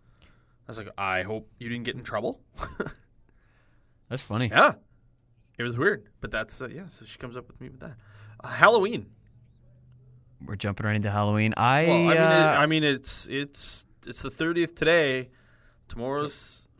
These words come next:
Speaker 1: tomorrow's
Speaker 2: Halloween.
Speaker 1: All Hallows Eve.
Speaker 2: Uh, what are you wearing?
Speaker 1: Uh, probably just gonna go as a douchebag.
Speaker 2: Douchebag.
Speaker 1: Yeah, so
Speaker 2: Same.
Speaker 1: really nothing, nothing changed.
Speaker 2: No, I'm not dressing up either.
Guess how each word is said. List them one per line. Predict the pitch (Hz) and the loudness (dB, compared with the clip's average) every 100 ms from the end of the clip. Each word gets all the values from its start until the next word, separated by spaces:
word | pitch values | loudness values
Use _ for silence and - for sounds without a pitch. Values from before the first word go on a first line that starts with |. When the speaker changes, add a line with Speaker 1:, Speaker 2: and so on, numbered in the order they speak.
| - | -20
Speaker 1:
tomorrow's | - 113 139 | -10 -8 -8
Speaker 2:
Halloween. | 113 110 | -10 -6
Speaker 1:
All | 117 131 | -4 -4
Hallows | 113 135 147 147 135 | 0 2 2 0 -6
Eve. | 135 151 175 139 113 120 147 151 | -8 -10 -6 -4 -4 -4 -10 -2
Speaker 2:
Uh, | 127 127 127 | 2 4 4
what | 127 156 | 2 2
are | |
you | 139 | 2
wearing? | 135 147 110 - - - - - - - - - | 2 2 -2 -12 -20 -20 -20 -20 -20 -20 -20 -18
Speaker 1:
Uh, | 104 98 98 98 | -14 -10 -8 -8
probably | - 123 160 285 | -6 -6 -6 -8
just | 220 160 | -10 -10
gonna | 175 170 | -10 -8
go | 120 113 120 123 | -4 -2 -2 -2
as | 113 110 107 | -2 -2 -4
a | |
douchebag. | 101 104 - 87 90 - _ _ _ _ _ _ _ _ _ | -8 -10 -10 -12 -12 -20 _ _ _ _ _ _ _ _ _
Speaker 2:
Douchebag. | 110 98 - 98 95 - _ | -10 -8 -8 -8 -10 -16 _
Speaker 1:
Yeah, | 101 | -12
so | 92 117 | -10 -10
Speaker 2:
Same. | 104 127 | 0 2
Speaker 1:
really | 107 | 2
nothing, | 104 101 107 | 0 -6 -8
nothing | 120 131 113 | -4 -4 -6
changed. | 92 87 87 - _ _ _ - | -14 -16 -18 -20 _ _ _ -14
Speaker 2:
No, | 131 | -8
I'm | 110 113 | -4 -2
not | 113 | -2
dressing | 110 107 107 | -4 -4 -4
up | 110 | -2
either. | 107 113 | -2 -2